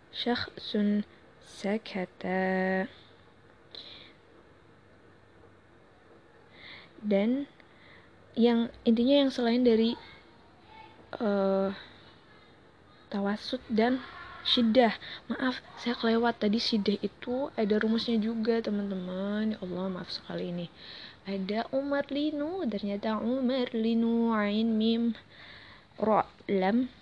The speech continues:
nun. Umar Linu. Ingat ya, tawasud nih, catat. <laughs> Maaf, saya agak pelupa juga nih. Nah, rohwah ini,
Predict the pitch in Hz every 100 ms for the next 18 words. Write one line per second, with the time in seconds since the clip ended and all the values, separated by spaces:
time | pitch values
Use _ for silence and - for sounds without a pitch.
0 | - - - - - - - - - -
1 | 277 302 196 - - - 226 240 240 208
2 | 226 226 202 - - 254 226 208 208 -
3 | - 196 202 - 202 185 180 - - -
4 | - - - - 233 214 190 - - -
5 | - - - 202 190 - 196 202 - -
6 | - - 180 - - 190 - 180 190 180
7 | 180 180 156 - - - - - - -
8 | - _ - - - - - 220 190 190
9 | 214 - 214 - 262 294 277 202 190 196
10 | 220